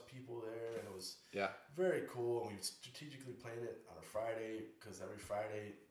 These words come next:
Speaker 1: in the summer, excuse me, um, in the pavilion that's, like,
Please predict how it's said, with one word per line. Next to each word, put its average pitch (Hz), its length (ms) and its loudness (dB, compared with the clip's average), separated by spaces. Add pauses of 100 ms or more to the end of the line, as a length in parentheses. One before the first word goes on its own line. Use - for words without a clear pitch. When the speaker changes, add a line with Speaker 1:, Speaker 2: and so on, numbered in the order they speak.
Speaker 1:
in 104 60 -10
the 92 60 -6
summer, 113 260 -6
excuse 107 280 -8
me, 101 120 -8 (2000)
um, 95 220 2 (260)
in 117 80 -12
the 107 40 -6
pavilion 101 400 -2
that's, 95 200 -4
like, 104 120 -4